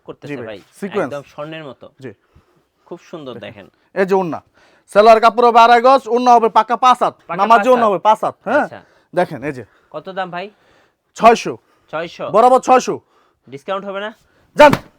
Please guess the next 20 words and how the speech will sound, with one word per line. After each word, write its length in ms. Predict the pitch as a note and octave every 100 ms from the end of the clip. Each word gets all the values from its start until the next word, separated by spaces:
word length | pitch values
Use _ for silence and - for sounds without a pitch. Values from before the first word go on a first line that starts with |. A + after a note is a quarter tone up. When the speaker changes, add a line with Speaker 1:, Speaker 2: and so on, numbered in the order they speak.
| -
Speaker 2:
বিশ 180 | E3+ A3+ C4
টাকা 140 | A#3+ A3
ডিসকাউন্ট 340 | A#3 A#3+ G#3+ F#3
দিয়ে। 100 | E3
Speaker 1:
বিশ 160 | D#3+ _
টাকা 160 | F#3+ F3
Speaker 2:
জি, 60 | E3
Speaker 1:
ডিসকাউন্ট। 400 | D3+ D3 A#2+ G2 _ -
Speaker 2:
যান। 120 | D3
Speaker 1:
আচ্ছা, 180 | A#2 -
আচ্ছা, 200 | G#2+ - -
ওকে। 220 | A#2+ A#2+ -
Speaker 2:
পাঁচশো 220 | A#3 -
আশি 200 | A#3+ - G#3+
টাকা। 140 | D#3 A2 _
Speaker 1:
পাঁচশো 240 | C#3+ C#3 E3
আশি 120 | D#3 -
টাকা। 80 | A3
Speaker 2:
পাঁচশো 200 | G#3+ A#3
আশি। 240 | G#3 D#3+